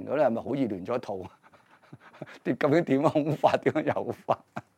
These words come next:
<laughs> 所以判教好緊要嘅，即係所以我哋呢，就循序漸進，先，先搞清楚一系先，然之後先至所謂阿印順老師話齋，先至係得其要，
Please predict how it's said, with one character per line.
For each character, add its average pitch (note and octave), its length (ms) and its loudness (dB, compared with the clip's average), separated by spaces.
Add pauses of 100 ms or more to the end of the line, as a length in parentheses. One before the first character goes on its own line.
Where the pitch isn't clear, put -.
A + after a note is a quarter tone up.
<laughs> - 500 -14
所 - 140 12
以 D4+ 60 12
判 B3 280 8
教 A3 120 12
好 G#3 140 12
緊 A3 320 8
要 E3 80 4
嘅， C#3 280 2
即 - 100 4
係 C4 60 12
所 A#3 120 12
以 C4 40 12
我 A3 120 10
哋 F3+ 160 10
呢， A3+ 160 10
就 D3 240 8
循 D#3 600 4
序 G3+ 60 10
漸 D#3 360 8
進， D3 200 8 (640)
先， D4 360 12
先 C4 300 10
搞 F3 260 12
清 A#3 180 10
楚 A3 80 12
一 A3+ 60 12
系 D#3+ 300 12
先， G3 160 12
然 C#3+ 260 4
之 F#3 100 8
後 G3+ 100 12
先 A3 220 4
至 E3+ 140 6
所 F#3 160 10
謂 D3+ 120 10
阿 D3 120 8
印 D#3+ 80 10
順 D3+ 120 6
老 C#3 40 8
師 C#3 160 8
話 D3 140 10
齋， F3 200 8 (180)
先 A#3+ 200 6
至 G#3 100 10
係 D4 60 12
得 G#3 180 6 (140)
其 A#2+ 200 4
要， B2+ 200 6